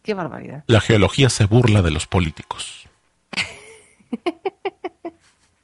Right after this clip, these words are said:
Speaker 2: ¿Ah, sí?
Speaker 1: Para la
Speaker 2: Ahora
Speaker 1: de,
Speaker 2: tiemblo
Speaker 1: de
Speaker 2: acá. Y va
Speaker 1: en favor, en favor de Marcelo Ebrard, este, normalmente sí, de, de, de diez temblores, siete el epicentro es en Guerrero. Es, eso es, eso es cierto. Pero bueno, el día de ayer no. No sé dónde fue el epicentro del día de ayer, <laughs> pero no fue en Guerrero. <laughs>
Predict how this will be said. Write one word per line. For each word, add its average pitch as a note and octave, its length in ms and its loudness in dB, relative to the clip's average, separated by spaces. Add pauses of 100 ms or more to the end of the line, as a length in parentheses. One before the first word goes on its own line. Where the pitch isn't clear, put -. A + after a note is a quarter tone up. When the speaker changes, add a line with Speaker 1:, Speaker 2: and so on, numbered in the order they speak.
(600)
Speaker 2:
¿Ah, C#3 160 8
sí? E3+ 160 4
Speaker 1:
Para F3 120 6
la C#4 180 0 (280)
Speaker 2:
Ahora D#3 200 6
Speaker 1:
de, A3+ 60 0
Speaker 2:
tiemblo F#3 300 4
Speaker 1:
de F3 40 0
Speaker 2:
acá. F3 420 2 (680)
Y C3 100 6
va C#3 100 6
Speaker 1:
en A#3+ 100 -2
favor, B3+ 340 0
en C4 140 -2
favor C#4 320 2
de D4 140 -2
Marcelo A#3 420 -4
Ebrard, G#3 440 -2
este, E3+ 520 -10
normalmente G3+ 800 -4
sí, E3 260 -10
de, D3+ 180 -8
de, D3 300 -12 (720)
de C#3+ 140 -14
diez E3 220 -10
temblores, F3 420 -4
siete - 580 -6
el D3 80 -6
epicentro D3+ 540 -8
es C#3 140 -10
en C#3 80 -12
Guerrero. C3+ 360 -16
Es, D#3 160 -8
eso E3 240 -6
es, F3+ 120 -6
eso F3 160 -4
es F3 80 -4
cierto. C#3 420 -8
Pero E3+ 140 -2
bueno, F3+ 240 0
el F#3 120 -2
día F#3+ 140 0
de G3 80 0
ayer F3+ 240 -4
no. E3 280 -6
No G3 120 -4
sé A3 160 -6
dónde F#3+ 220 -4
fue - 180 -6
el F#3+ 100 -2
epicentro F#3 460 -4
del E3 140 0
día E3 80 0
de E3 80 2
ayer, D#3+ 280 -4
<laughs> - 40 -20
pero D3+ 180 -8
no F3 140 -4
fue G3+ 140 -2
en F#3 60 -6
Guerrero. F3+ 320 -2
<laughs> C4 60 -10